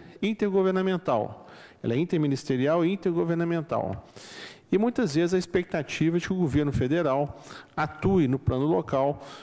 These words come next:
de uma forma concreta, de uma forma efetiva, mas que, na verdade, isso embaça as responsabilidades de estados e municípios no enfrentamento do tema. A recente regulamentação da Lei Complementar cento e quarenta vem nessa direção.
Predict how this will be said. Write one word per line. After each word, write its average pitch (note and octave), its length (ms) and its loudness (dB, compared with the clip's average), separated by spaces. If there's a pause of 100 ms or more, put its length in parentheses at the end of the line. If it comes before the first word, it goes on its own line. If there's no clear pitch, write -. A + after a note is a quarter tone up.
(180)
de C3+ 100 0
uma D3 200 0
forma B2+ 640 0
concreta, C#3+ 440 -2
de C3 60 -6
uma A#2+ 120 -2
forma B2+ 280 -4
efetiva, E3+ 520 -2 (380)
mas G3+ 120 -6
que, G#3+ 100 -4
na G#3 120 4
verdade, D3+ 580 0
isso E3 380 0 (840)
embaça D3 560 2
as C#3+ 200 -4
responsabilidades C#3+ 800 -2
de C#3 40 -4
estados C#3+ 400 -4
e - 20 0
municípios D#3 480 0
no D#3 40 0
enfrentamento D3 600 -2
do E3 100 0
tema. B2 440 -2 (640)
A - 80 -6
recente C#3 460 0
regulamentação C3 680 0
da B2+ 80 -2
Lei B2+ 120 0
Complementar A#2+ 640 -2
cento A2+ 240 -6
e - 40 -10
quarenta E3 500 0
vem D3 140 2
nessa D#3+ 220 0
direção. E3 560 0